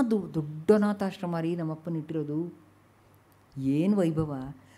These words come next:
ರೂಮ್ ರೂಮಿಗೆ ಟಿ ವಿ ಇದೆ. ಯಾರಿಗೆ ಬೇಕು? ಅವ್ರಿಗೆ ಬೇಕಾಗಿರೋದು ಟಿ ವಿ ಅಲ್ಲ, ಬೆಳ್ಳಿ ತಟ್ಟೆಲಿ ಊಟ ಅಲ್ಲ.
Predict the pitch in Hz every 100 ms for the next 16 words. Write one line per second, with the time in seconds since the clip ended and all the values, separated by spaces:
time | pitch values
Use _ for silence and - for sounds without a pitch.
0 | - 190 269 254 247 240 233 - 214 208
1 | 185 151 147 - - _ _ _ _ _
2 | - 156 156 175 262 196 143 156 - -
3 | - - - - - - - - 160 160
4 | 151 156 165 170 165 156 - 175 185 170
5 | 135 139 135 - - - 156 175 202 196
6 | 151 160 147 143 160 139 127